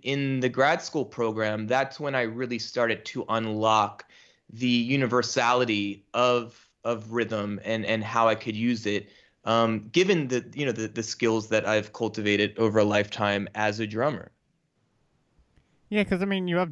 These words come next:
Speaker 2: you've just noted there, obviously, you discovered, you know, that there was a lot more to drumming than just, um, you know, being in a band and things like that. And obviously, you have this organisation, Beatwell, now, where you've got a range of demographics and, and different people from different walks of life. Do you find that people,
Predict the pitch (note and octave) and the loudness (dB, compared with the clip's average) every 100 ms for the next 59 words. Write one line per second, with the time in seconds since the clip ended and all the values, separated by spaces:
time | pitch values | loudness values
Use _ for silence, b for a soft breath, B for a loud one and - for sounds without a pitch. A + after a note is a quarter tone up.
0 | B2 - C#3 B2+ C3+ C3 C3+ C#3+ B2 B2 | -6 -6 -6 -2 -2 0 0 0 0 2
1 | B2+ A2 G#2+ - A#2+ A2 A#2+ A#2 A2 - | 2 0 -4 -6 -6 -2 -2 -2 -6 -4
2 | G2+ F#2+ G#2 G2+ G2+ G2+ F#2+ G#2 G2+ A2 | -6 -4 -4 -4 -4 -4 -4 -4 -4 -6
3 | F#2 G#2 G2+ A#2 A#2 G#2+ G2+ G2+ G2+ G2 | -4 -4 -6 -6 -4 -4 -4 -6 -6 -6
4 | G#2 - A2 G#2 G2+ F#2 G#2+ G2+ F#2+ A2 | -8 -6 -4 -4 -4 -4 -6 -4 -4 -4
5 | G#2+ G2+ F#2+ A2 B2 A#2 F#2 F#2 A2 G#2+ | -4 -6 -4 -4 -4 -4 -6 -6 -6 -6
6 | A2 G#2+ F#2+ C3 G2+ A2 A#2+ A#2 - A#2+ | -6 -6 -4 -2 -2 -2 -2 -4 -6 -6
7 | A2 G2+ A2+ A#2 G#2+ - A2 A#2 G#2+ G#2+ | -6 -6 -2 -4 -4 -8 -4 -2 -2 -4
8 | G#2 A2 A#2+ - A#2 G2+ A#2+ B2+ A2 G#2 | -4 -2 -4 -2 -4 -4 -4 -4 -6 -6
9 | F#2+ G2 G2 G#2+ G#2+ G#2+ A#2 A#2+ A2 B2 | -6 -6 -4 -2 -2 -4 -2 -2 0 -2
10 | A#2 A2+ B2 D3+ C#3+ A#2+ - G2+ G2 _ | 0 0 -2 -2 -2 -4 -4 -6 -8 _
11 | - G#2+ G#2 A2 A2+ A#2+ G2+ - - A2 | -4 -4 -2 -4 -4 -4 -6 -8 -8 -6
12 | F#2+ G2 F#2+ G2+ F#2+ F#2 A#2+ - A#2+ G#2 | -6 -8 -8 -8 -10 -6 -4 -4 -6 -8
13 | D2+ B2+ A#2 A2+ G#2 A2 A2 - G#2 G#2+ | -6 -4 -4 -6 -6 -2 -2 -4 -4 -4
14 | G#2+ - G#2+ A2 G#2+ F#2+ - A#2+ E3+ F3+ | -4 -4 -6 -4 -6 -8 -8 -4 -2 0
15 | F#3 F3 F3 - F3+ E3 F3 E3 D#3 | 0 0 -2 0 0 2 2 2 2